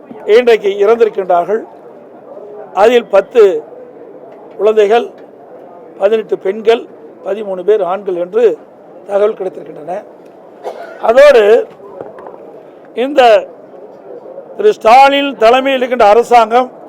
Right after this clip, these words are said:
இந்த கூட்டத்திற்கு முழுமையான பாதுகாப்பு கொடுக்கப்பட்டிருந்தால் இந்த உயிர்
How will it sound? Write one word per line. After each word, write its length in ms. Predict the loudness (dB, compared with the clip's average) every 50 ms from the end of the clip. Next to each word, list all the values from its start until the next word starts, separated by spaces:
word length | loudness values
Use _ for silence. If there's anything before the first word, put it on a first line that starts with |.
| -20 -20 -20 -20 -20 -16 -10 -6 -6 -6
இந்த 180 | -2 0 2 2 2 2 0 -6 -16 -20 -10 -6
கூட்டத்திற்கு 680 | -4 -2 -2 -2 -4 -6 -4 -2 -4 -4 0 2 4 4 4 2 0 -4 -8 -18 -20 -20 -20 -20 -20 -20 -20 -20 -20 -20 -20 -4 -2
முழுமையான 480 | 0 0 2 2 2 0 0 2 0 0 0 0 2
பாதுகாப்பு 460 | 2 2 2 4 2 2 2 2 -4 -4
கொடுக்கப்பட்டிருந்தால் 840 | -4 -4 -4 -4 -6 -6 -6 -8 -6 -8 -10 -4 2 2 2 2 2 -2 -10 -20 -20 -20 -20 -20 -20 -20 -20 -20 -20 -20 -20 -20 -20 -20 -20 -20 -20 -12 -10 -4
இந்த 140 | 0 0 0 2 0 -2
உயிர் 300 | -2 0 0 0 -2 -2